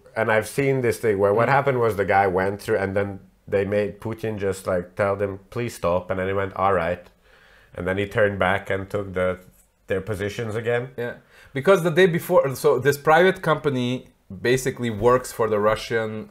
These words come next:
Speaker 2: um, government and is fighting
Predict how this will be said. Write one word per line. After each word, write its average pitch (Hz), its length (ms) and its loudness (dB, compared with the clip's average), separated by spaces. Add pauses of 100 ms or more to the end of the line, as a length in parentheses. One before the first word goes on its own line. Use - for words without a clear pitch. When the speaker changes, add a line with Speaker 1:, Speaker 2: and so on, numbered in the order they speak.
Speaker 2:
um, 90 960 -6 (200)
government 127 680 2
and 104 340 -4
is 98 160 -6
fighting 101 360 -4